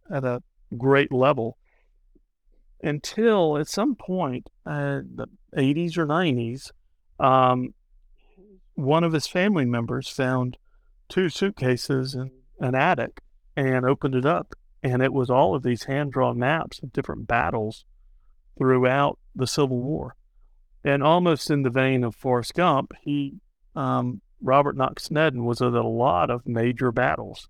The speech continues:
um, and of course produced all of these maps.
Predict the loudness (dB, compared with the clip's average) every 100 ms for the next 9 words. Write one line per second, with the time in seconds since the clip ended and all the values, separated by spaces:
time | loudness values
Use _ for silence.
0 | _ _ _ _ _ 0 2 4 2 -2
1 | -12 -10 -4 -2 0 -2 -2 -2 -2 -10
2 | -4 0 0 2 2 2 2 0 -2 -4
3 | -4 -6 -12